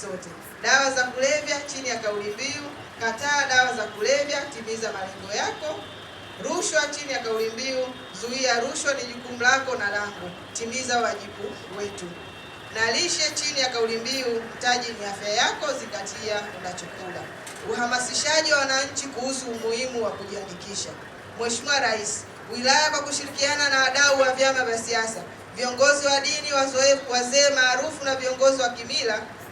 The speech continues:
imeendelea kutoa hamasa kwa wananchi kuhusu umuhimu wa kujiandikisha kwenye daftari la kudumu la wapiga kura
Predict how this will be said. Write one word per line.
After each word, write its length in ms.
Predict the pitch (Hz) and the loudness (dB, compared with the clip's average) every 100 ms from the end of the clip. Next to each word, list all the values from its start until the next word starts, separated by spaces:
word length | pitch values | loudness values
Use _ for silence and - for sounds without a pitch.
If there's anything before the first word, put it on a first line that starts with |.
| 220 | -4
imeendelea 540 | 247 254 254 269 311 | -2 2 6 8 8
kutoa 300 | 302 - 311 | 6 0 2
hamasa 520 | 294 269 277 285 285 | 4 4 4 2 2
kwa 140 | 277 262 | 2 2
wananchi 440 | 262 262 277 269 | 2 0 -2 -6
kuhusu 400 | - 233 269 262 254 | -8 -6 -4 -4 -6
umuhimu 380 | 240 240 262 | -4 -4 -2
wa 80 | 254 | -2
kujiandikisha 720 | 233 208 214 208 - 311 302 | -2 -2 -2 -4 -6 -2 0
kwenye 200 | 285 269 | 0 0
daftari 420 | 262 254 262 277 | 2 0 2 2
la 80 | 254 | 2
kudumu 360 | 240 247 262 240 | 0 -2 -4 2
la 80 | 233 | 2
wapiga 320 | 220 214 220 | 0 -4 -6
kura 420 | 220 302 277 262 | -6 -2 0 0